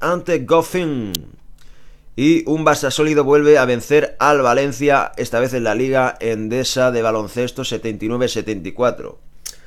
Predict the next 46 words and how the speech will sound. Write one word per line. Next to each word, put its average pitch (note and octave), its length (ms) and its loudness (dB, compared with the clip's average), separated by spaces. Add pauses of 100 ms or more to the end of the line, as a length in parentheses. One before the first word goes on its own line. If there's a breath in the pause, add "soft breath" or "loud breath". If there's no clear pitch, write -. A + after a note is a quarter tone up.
(120 loud breath)
Pues - 100 -16
parece G#2 240 -4
que A2 60 2
va A2 100 2
mejorando G#2+ 420 -2
el G2 60 -2
Barcelona, G2 480 -4
¿no? G2 100 -12
Porque F2 180 -8
mira G2 180 -4
que G2 60 -4
el F#2+ 40 -2
Valencia G2 320 -4
es F#2+ 80 -4
buen G#2 140 -4
equipo, A2 360 -2
¿eh? - 200 -4 (120)
Campeón F2+ 340 -8
de F#2 100 -4
Liga. A2 400 -4
Y, - 360 -16
y - 60 -18
ganarle G2 300 -4
dos A2+ 120 0
veces A2 200 -4
consecutivas, A2+ 560 -6
¿eh? B2 100 -4
Tiene A#2+ 160 -10
mérito. B1+ 480 -12 (1300 loud breath)
El E3 180 8
as, G3+ 220 10
señoras - 800 0
y E3+ 40 -4
señores, D3+ 500 4
Sergio G3 540 2
Ramos G#3+ 640 4
no F3 300 2
se G3+ 240 2
operará. D#3 680 4 (120)
Y - 60 -12
vemos B2 160 -6
aquí C#3+ 220 0
a C3+ 40 0
Sergio C#3+ 300 -2
Ramos, D#3+ 460 2
¿eh? D#3 200 2